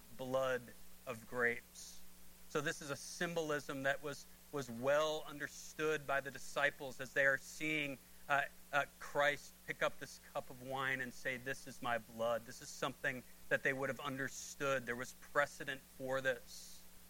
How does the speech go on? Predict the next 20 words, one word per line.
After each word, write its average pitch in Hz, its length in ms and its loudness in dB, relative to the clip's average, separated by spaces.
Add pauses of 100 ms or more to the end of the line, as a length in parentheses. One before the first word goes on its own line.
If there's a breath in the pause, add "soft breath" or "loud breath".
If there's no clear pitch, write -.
(180)
in 127 100 0
the 127 140 0
Old 120 340 0 (220)
Testament. 123 500 -2 (1300)
But - 100 -2
there 151 120 6
is 143 160 0
even 151 340 -2
deeper, 147 500 0 (840)
more 139 180 0
profound 143 840 0
symbolism 127 920 -2
in 131 120 -4
the 127 80 -4 (100)
fact 131 380 4
that 131 100 -4 (160)
Jesus 139 480 -8 (100)
adds 131 380 0
the 131 80 -12
word 117 540 -4